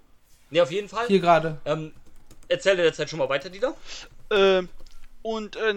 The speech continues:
Speaker 3: Jay White hat halt Ghetto als
Speaker 2: Ich krieg hier nur eine scheiß Statue!
Speaker 1: Warte.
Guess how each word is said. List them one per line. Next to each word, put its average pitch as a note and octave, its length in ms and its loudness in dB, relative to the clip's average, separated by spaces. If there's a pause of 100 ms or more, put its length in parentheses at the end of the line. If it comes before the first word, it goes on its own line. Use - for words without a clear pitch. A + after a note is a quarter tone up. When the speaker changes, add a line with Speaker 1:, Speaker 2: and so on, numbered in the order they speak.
(120)
Speaker 3:
Jay G3+ 220 4
White G#3 420 8
hat B3 160 0
halt G3 300 6
Ghetto D#4+ 420 10
als - 400 8
Speaker 2:
Ich G#4+ 200 12
krieg F#4+ 240 12
hier G4+ 140 12
nur G4 160 12
eine F#4+ 120 12
scheiß - 380 8
Statue! D4+ 760 12 (680)
Speaker 1:
Warte. B2+ 680 4